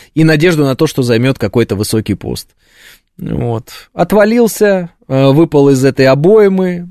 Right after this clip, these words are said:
с большими репутационными потерями в результате вот там публикации этих видео. И теперь вот, так сказать, свободный художник, который кого хочет, того и ругает, с кем хочет, с тем и ругается, все.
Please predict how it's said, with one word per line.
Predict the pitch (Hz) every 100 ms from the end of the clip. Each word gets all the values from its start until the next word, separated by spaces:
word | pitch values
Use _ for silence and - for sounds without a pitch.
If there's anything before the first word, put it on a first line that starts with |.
| 190
с | 135 131 - 120
большими | 113 127 - 131 120
репутационными | 117 - 123 - 120 113 110
потерями | 120 113 120 104 104
в | 104
результате | 110 107 107 101 117
вот | -
там | - 98
публикации | 104 113 - 107 - 107
этих | 110 -
видео. | - 156 202 196 - _ - - - _ -
И | 311 339
теперь | 240 202 277 240
вот, | 247 -
так | 170
сказать, | - 165
свободный | - 185 196 214 202
художник, | 202 190 233 196 185 - -
который | 139 151 147 143
кого | 143 143
хочет, | - 175 143 -
того | - 120 117
и |
ругает, | 113 110 139 147 -
с |
кем | - 110
хочет, | - 135 -
с |
тем | - 95
и | 98
ругается, | 92 104 113 101 - 107
все. | - 120 104